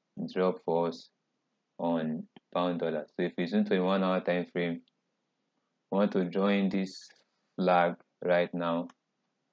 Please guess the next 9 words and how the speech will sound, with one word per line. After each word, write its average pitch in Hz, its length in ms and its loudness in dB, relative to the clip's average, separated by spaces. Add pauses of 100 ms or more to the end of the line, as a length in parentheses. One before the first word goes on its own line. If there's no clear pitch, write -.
(200)
They - 100 -4
have 87 140 2
broken 101 400 2
through 95 320 0 (180)
and 92 160 0
watch 98 240 2
for 87 140 0
them 95 220 0
to 82 220 -4